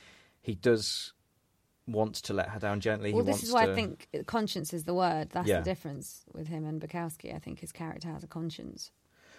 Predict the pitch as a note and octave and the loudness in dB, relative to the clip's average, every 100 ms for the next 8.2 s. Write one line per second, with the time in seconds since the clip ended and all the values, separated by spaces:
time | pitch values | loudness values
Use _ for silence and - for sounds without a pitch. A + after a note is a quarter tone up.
0 | - C#3 F3 C#3+ C3+ B2 B2 - _ _ | -2 2 4 4 4 2 -2 -8 _ _
1 | D3 D#3+ A#3+ A#3+ F3+ - C3+ - - C#3+ | -2 2 2 2 -4 0 -2 -2 -2 0
2 | C#3+ B2+ - - C3+ C#3 D3+ D3 D3+ C#3 | 0 -4 -6 0 2 2 0 -2 -2 -6
3 | - D3 D3 D3 C#3+ C3+ C#3 D3 D3+ E3+ | -6 -4 -4 -2 2 2 2 4 6 6
4 | B2 B2+ A#2+ - B4+ A#2 - B2 C3+ G#2+ | 4 2 6 10 10 10 10 8 6 4
5 | - B3 C4+ F#3 G3 A3 F3 B2+ F#3+ G#3+ | 6 6 4 2 -2 0 2 2 4 6
6 | G#3 G3 G3+ G3+ G3 - - F4 F#4 E4 | 6 6 4 2 0 -4 4 10 10 8
7 | - G4 G4+ - B3 F#3+ F#3 F3+ F#3+ G3 | 8 10 10 10 8 6 4 2 4 2
8 | F#3+ F#3+ | 0 -2